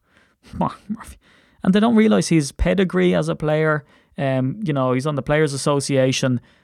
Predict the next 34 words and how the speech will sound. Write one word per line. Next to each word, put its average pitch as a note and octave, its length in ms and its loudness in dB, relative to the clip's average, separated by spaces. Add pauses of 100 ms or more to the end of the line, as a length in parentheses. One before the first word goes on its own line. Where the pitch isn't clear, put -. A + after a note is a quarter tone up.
(160)
blackballed C#3+ 560 0
by B2+ 120 4
the A#2+ 140 2
league B2+ 460 2
back B2 260 0
in B2 80 0
the A2 100 -2
day. B2 520 0 (500)
Um, A#2+ 460 0
you D3 100 -2
know, A#2+ 220 0
his A#2+ 280 -4 (540)
involvement C#3 540 0
with C3+ 100 -2
the B2 140 -2
original C#3+ 340 0
C D#3 240 -2
B D3+ 180 0
A, D#3 280 0 (800)
the D#3+ 100 -6
fact C#3+ 280 -2
that D3 100 -2
he's C3+ 160 0
a, C3 200 0
a - 60 -4
super D#3+ 320 0
smart C3 320 -2
guy, A#2+ 160 0
he's A#2+ 120 -2
an B2 40 0
attorney, C3 320 -2
he's C3 120 0
a A#2+ 40 0
Murphy. D#3+ 420 -4